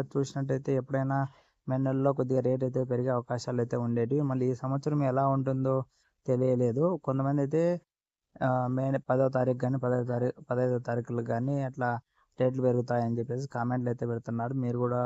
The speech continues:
చూడొచ్చు కామెంట్ బాక్స్లో, ఒకవేళ పెరిగితే బాగుంటుంది. ఇక ఈరోజు అయితే అనంతపురం మార్కెట్కి తొమ్మిది వందల టన్నులు చిన్నికాయలు అయితే వచ్చినాయి. ఇక రేటు విషయానికి వస్తే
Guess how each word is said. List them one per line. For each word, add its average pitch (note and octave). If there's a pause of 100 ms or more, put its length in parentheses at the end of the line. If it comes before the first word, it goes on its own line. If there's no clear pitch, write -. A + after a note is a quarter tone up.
(460)
చూడొచ్చు A#2 (220)
కామెంట్ B2+
బాక్స్లో, B2 (1600)
ఒకవేళ C#3
పెరిగితే C3+ (140)
బాగుంటుంది. A#2 (420)
ఇక C#3 (140)
ఈరోజు C3
అయితే C#3
అనంతపురం C3+
మార్కెట్కి B2+
తొమ్మిది B2
వందల B2
టన్నులు B2 (1300)
చిన్నికాయలు C#3
అయితే C3 (180)
వచ్చినాయి. A#2+ (680)
ఇక B2+
రేటు D3+
విషయానికి D#3
వస్తే C#3+